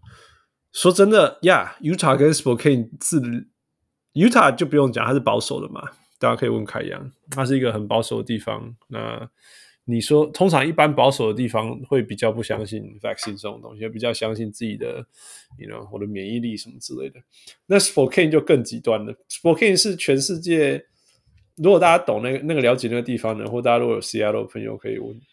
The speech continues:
他们，Spokane 是那种收集了全美国那种完全，完全不想要被人家理的人，所以他就跑去那附近，<laughs> 那里躲起来，然后什么，什么 anti-government 啊，living off the grid 啊，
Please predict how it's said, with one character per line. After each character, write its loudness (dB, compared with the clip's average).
他 -16
们， -16
Spokane 6
是 2
那 4
种 0
收 6
集 0
了 2
全 2
美 2
国 0
那 4
种 0
完 -2
全， -2
完 0
全 -2
不 -2
想 -2
要 0
被 2
人 -4
家 2
理 -6
的 -10
人， -10
所 -4
以 2
他 4
就 -2
跑 -2
去 -2
那 -4
附 -12
近， -12
<laughs> -20
那 2
里 0
躲 2
起 -4
来， -4
然 -6
后 -4
什 -6
么， -8
什 -16
么 -8
anti-government -2
啊， -8
living -4
off -4
the -10
grid -6
啊， -10